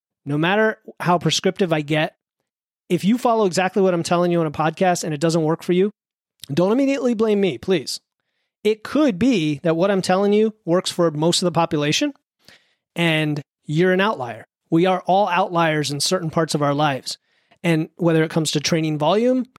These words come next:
how many carbs you need or want or can tolerate, um, how you respond to a deficit, your hormones,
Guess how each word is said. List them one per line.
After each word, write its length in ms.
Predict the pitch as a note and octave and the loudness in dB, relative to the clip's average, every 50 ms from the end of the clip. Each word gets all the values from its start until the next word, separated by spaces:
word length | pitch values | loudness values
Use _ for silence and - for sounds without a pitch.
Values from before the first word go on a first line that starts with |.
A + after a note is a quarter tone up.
| _ _ _ | _ _ _
how 180 | - - E3 D#3+ | -2 0 0 0
many 220 | D#3+ D#3 D3+ D3+ | 2 0 -2 -4
carbs 520 | - - F3+ F3 F3+ F#3 F3+ F#3 - - - | -2 0 0 2 2 2 0 -2 -4 -4 -4
you 180 | F3 E3 E3 | -2 -2 0
need 300 | D#3+ E3 F3+ G#3 G#3+ G#3+ | 2 2 2 2 2 2
or 160 | G#3+ - D3+ D3 | 0 0 -2 0
want 380 | C#3 D#3 F#3+ G#3+ G#3+ - - - | 0 2 0 0 -2 -6 -8 -4
or 140 | - D#3 C#3+ | -4 -4 -2
can 140 | - D#3 C#3 | -2 -4 -2
tolerate, 580 | - F#3+ G3+ G#3+ G3+ G3+ G3+ G3 G3 - _ _ _ _ _ _ _ _ - | 0 0 2 2 2 2 2 2 0 -2 _ _ _ _ _ _ _ _ -6
um, 300 | D#3 C#3 C#3 C3+ C3+ - - | -4 -4 -4 -4 -8 -10 -10
how 180 | - - F3+ | -4 -2 0
you 160 | F3+ F3+ F3+ | 2 2 2
respond 560 | F3 F3 - - - E3 E3 E3 E3+ E3 E3 D#3+ | 2 2 0 0 -2 0 0 2 2 0 0 -2
to 500 | - - D#3 D3+ D3+ D3 D3 C#3+ C#3+ - _ - | 0 0 2 2 2 2 0 -2 -4 -6 _ -8
a 60 | D#3+ | -4
deficit, 500 | C#3 F3+ F#3+ - G#3+ - - A3+ A3 - _ _ _ _ _ _ _ _ _ - | -2 -2 -2 0 -2 0 0 0 -2 -2 _ _ _ _ _ _ _ _ _ -8
your 160 | D3 C#3 C3 | -6 -4 -2
hormones, 580 | B2 F3+ G#3+ G#3 G3 G3 F#3+ F#3 F3+ E3+ - | 0 0 0 2 2 2 2 2 0 -2 -4